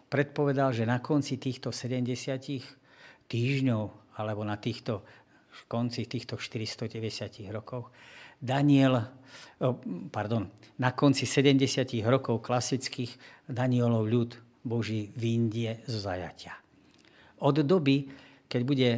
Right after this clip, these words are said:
vydaný výnos o obnovení a postavení jeruzalémskych chrámov, múrov,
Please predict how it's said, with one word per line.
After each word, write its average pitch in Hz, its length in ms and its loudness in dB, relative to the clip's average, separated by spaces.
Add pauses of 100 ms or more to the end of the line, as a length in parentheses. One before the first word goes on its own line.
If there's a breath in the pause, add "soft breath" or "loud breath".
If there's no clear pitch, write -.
vydaný 131 480 2
výnos 131 580 2
o 117 160 0
obnovení 131 540 2
a 127 100 -6
postavení 123 840 -2
jeruzalémskych 113 920 -2 (380 soft breath)
chrámov, 107 680 -4 (560)
múrov, 123 560 0